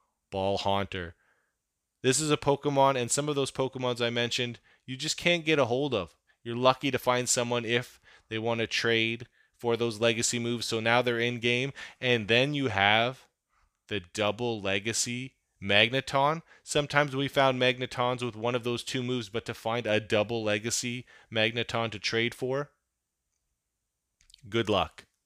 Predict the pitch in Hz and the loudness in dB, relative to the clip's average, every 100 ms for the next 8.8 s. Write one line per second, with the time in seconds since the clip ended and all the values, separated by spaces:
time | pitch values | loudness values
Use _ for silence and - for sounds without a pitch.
0 | _ - 107 104 - - - - 120 117 | _ 2 2 2 -2 -20 -14 2 2 4
1 | 147 139 151 156 147 139 139 131 139 123 | 2 4 2 2 0 2 2 2 0 0
2 | 120 120 123 123 127 - - 107 113 - | 0 4 4 2 -4 -12 -6 -4 -4 -4
3 | 160 123 117 117 135 160 139 123 104 123 | -4 0 0 2 0 0 -2 -4 -2 0
4 | 139 123 110 107 110 - - - - 104 | 0 0 -2 -2 -6 -16 -20 -18 -2 0
5 | 110 117 110 127 135 131 123 123 110 117 | 4 4 4 2 2 2 0 0 0 2
6 | 110 95 85 95 98 113 - 131 - 120 | 4 2 -2 -6 -4 -6 -4 -6 -2 -4
7 | 117 120 - 123 120 117 117 113 113 - | -2 -2 -2 -4 0 0 -2 -6 -8 -6
8 | 113 - 123 127 120 120 139 | -6 -2 -2 0 2 2 0